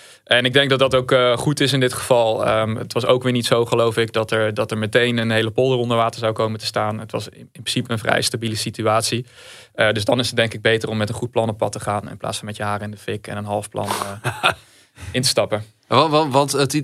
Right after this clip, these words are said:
Speaker 2: het verzoek van die stenen kwam concreet al van Rijkswaterstaat. Zij wilden een nooddammetje hebben en ze moesten stenen op die plek zien te krijgen.
Speaker 1: Ja, voor zover ik weet wel. En nogmaals, ik zit niet helemaal op dat niveau van planning. Ik, eh, ik zat echt op het niveau van, "Nou, wat, hoeveel stenen kunnen jullie dan onderhangen, et cetera."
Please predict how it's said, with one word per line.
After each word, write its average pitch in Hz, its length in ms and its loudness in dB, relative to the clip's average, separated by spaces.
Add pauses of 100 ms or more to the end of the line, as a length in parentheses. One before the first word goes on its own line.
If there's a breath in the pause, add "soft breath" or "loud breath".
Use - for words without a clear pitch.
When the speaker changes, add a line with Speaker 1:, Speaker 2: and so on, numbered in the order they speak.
Speaker 2:
het 131 140 0
verzoek 135 260 0
van 139 120 2
die 127 100 2
stenen 156 300 2
kwam 135 180 0
concreet 131 360 2
al 135 100 2
van 120 140 0
Rijkswaterstaat. 101 680 0
Zij 110 160 2
wilden 113 200 2
een 110 80 0
nooddammetje 113 580 2
hebben 110 220 2
en 104 100 -2
ze 107 100 -4
moesten 110 220 -4
stenen 107 220 0
op 95 100 -6
die 101 80 -6
plek 95 180 -6
zien - 140 -4
te - 80 -10
krijgen. 95 380 -10 (640 loud breath)
Speaker 1:
Ja, - 160 0
voor 135 160 4
zover 127 240 2
ik 139 140 0
weet 139 240 4
wel. 113 260 4
En 113 60 0
nogmaals, 127 340 2
ik 127 80 -6
zit - 120 0
niet 139 140 0
helemaal 135 500 4
op 120 160 0
dat 127 160 4
niveau 147 300 2
van 143 120 -2
planning. 143 400 0
Ik, 131 140 -6
eh, 117 380 2
ik 120 140 -4
zat 113 240 -2
echt 113 180 -2
op 113 80 -2
het - 100 -12
niveau 110 300 0
van, 120 80 -4
"Nou, 107 160 2
wat, 107 200 0
hoeveel 113 280 -4
stenen 117 320 2
kunnen 117 200 0
jullie 113 160 0
dan 110 160 0
onderhangen, 113 460 0
et - 120 -4
cetera." 131 380 2